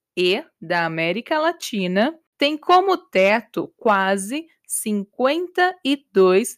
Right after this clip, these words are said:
milhões de reais para o primeiro turno e quase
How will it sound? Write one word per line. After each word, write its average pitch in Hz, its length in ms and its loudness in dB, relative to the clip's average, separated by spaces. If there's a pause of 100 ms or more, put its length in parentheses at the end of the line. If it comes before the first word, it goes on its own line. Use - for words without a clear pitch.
milhões 226 1040 -2 (220)
de 214 200 4
reais 226 760 -2 (180)
para 208 200 -2
o 226 40 -4
primeiro 247 560 -4 (220)
turno 185 560 -4 (840)
e 349 140 0
quase 208 880 -2